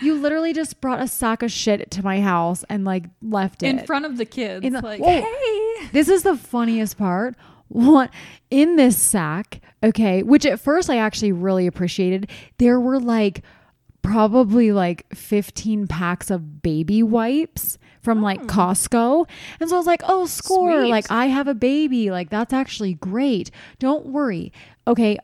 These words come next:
Speaker 1: our son is five, and this was just, like, this last year.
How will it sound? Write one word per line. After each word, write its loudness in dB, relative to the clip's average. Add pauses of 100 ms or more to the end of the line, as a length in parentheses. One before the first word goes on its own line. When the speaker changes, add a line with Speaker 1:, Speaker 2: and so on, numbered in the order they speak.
Speaker 1:
our 2
son 0
is 4
five, -6
and -2
this 2
was -2
just, 0
like, 0 (400)
this -2
last -2
year. 2